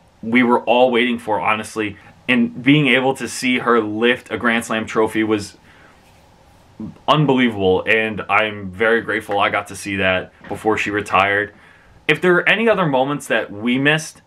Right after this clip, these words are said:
that you think are noteworthy, leave it down in the comments below.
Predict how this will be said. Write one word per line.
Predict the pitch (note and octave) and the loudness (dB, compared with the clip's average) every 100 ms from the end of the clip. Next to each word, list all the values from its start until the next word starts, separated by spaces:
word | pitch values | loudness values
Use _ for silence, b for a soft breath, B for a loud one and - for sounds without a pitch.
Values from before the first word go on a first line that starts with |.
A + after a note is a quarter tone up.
| b b b b b _ - | b b b b b _ 0
that | B2 | 0
you | A#2 C3 | 2 -2
think | C#3 B2 A2+ | 0 0 2
are | A2+ A#2 | 2 2
noteworthy, | A2+ B2 B2 C3+ C3 B2+ | 2 0 0 -2 -4 -6
leave | B2+ E3+ F#3+ | -2 0 0
it | E3 | 2
down | C#3+ C#3+ | 2 2
in | |
the | C3 | -2
comments | - A#2+ B2 A#2+ | 0 0 0 -4
below. | A2+ G#2 A2 A2+ A#2 | -6 0 4 4 2